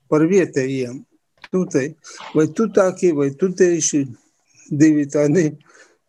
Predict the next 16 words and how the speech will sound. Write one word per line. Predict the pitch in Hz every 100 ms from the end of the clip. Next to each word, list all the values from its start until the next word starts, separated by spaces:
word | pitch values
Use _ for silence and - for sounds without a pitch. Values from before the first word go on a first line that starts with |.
| -
etnonīmi. | 147 147 143 131 135 131 131 135 135 _ _ _
Žeļugovska | - 160 160 220 214 165 190 165 - 180
okupācijas | 170 175 156 165 160 147 147 - 156 147 151
laikos | 180 214 208 143 131 139 - - _ _ _ -
daudzi | 170 175 160 147
lietuvieši | 151 160 156 160 156 156 143 - 147
tika | 143 156 151 135 135 117 _ _ _ _ _
pārpoļoti, | - 127 127 147 165 214 220 - 220 220 - _ - - _
un, | - 160 160 165
e, | 165 165 160 160 160 160 147
tad, | - 175 147
kad | - 156 143 143
daļa | - 165 143 180 165 151
no | 143
viņas | 151 165 147 -
apgabala | 147 143 139 139 139